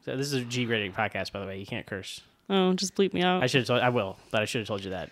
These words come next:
Speaker 1: I, I was
Speaker 2: I
Speaker 1: waiting,
Speaker 2: figured.
Speaker 1: I was waiting to see how long it'd be to use the colorful metaphor, and it was, we're one minute in. So well
Speaker 2: Y'all
Speaker 1: done.
Speaker 2: can't see my face right now.
Speaker 1: <laughs> So Superman and Lois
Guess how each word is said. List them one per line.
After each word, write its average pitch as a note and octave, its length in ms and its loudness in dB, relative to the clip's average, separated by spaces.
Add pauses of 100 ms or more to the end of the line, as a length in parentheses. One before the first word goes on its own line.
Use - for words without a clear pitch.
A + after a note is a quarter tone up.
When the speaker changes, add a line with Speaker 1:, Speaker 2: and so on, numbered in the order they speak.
(140)
Speaker 1:
I, C3+ 100 8
I D3 140 10
was E3+ 120 10
Speaker 2:
I - 20 12
Speaker 1:
waiting, E3+ 160 12
Speaker 2:
figured. F#3 420 6
Speaker 1:
I C#3+ 80 6
was D3 160 2
waiting F3+ 280 10
to C#3+ 40 0
see D#3+ 160 2
how D3 100 4
long C3+ 200 4
it'd C3 80 0
be B2+ 100 0
to B2 80 -4
use A#2+ 480 -4
the A#2 140 -6
colorful B2 280 -4
metaphor, A#2 380 -6
and G#2+ 100 -4
it G#2+ 40 -8
was, A2 180 -10
we're B2+ 220 -4
one C#3+ 240 4
minute A#2+ 260 2
in. F2+ 160 -6 (160)
So - 120 -4
well C3 120 4
Speaker 2:
Y'all G#3 80 8
Speaker 1:
done. G#3 80 2
Speaker 2:
can't G#3 160 4
see - 100 4
my F3 140 2
face - 240 0
right - 100 0
now. - 240 4
Speaker 1:
<laughs> - 1400 -6 (800)
So - 180 -2
Superman E3+ 380 2
and G#3+ 100 4
Lois B2+ 520 2